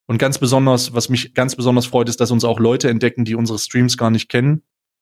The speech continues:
Und das ist immer wieder schön, dass Leute aus dem, aus dem Non-Endemic-Bereich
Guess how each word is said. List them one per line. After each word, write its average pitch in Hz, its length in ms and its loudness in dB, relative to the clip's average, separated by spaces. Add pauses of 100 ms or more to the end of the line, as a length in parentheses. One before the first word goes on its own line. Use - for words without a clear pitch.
(460)
Und 110 140 0
das 123 120 0
ist 135 120 -2
immer 131 180 4
wieder 123 160 4
schön, 143 340 2
dass 123 160 0
Leute 123 560 2 (460)
aus 120 220 -2
dem, 110 340 0 (500)
aus 117 220 -2
dem 107 480 -2
Non-Endemic-Bereich 123 1300 0